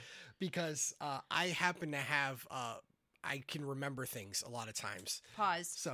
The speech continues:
Speaker 2: He's a genius, you guys. Like,
Speaker 1: <laughs>
Speaker 2: no, he's literally a genius. Like,
Speaker 1: No.
Speaker 2: he's got, like, a really big brain, and he just remembers all the things.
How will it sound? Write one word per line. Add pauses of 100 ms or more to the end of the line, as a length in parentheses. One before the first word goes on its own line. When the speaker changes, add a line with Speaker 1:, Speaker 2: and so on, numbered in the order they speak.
Speaker 2:
He's
a
genius,
you
guys.
Like, (240)
Speaker 1:
<laughs>
Speaker 2:
no,
he's
literally
a
genius.
Like,
Speaker 1:
No.
Speaker 2:
he's
got,
like,
a
really
big
brain,
and
he
just
remembers
all
the
things.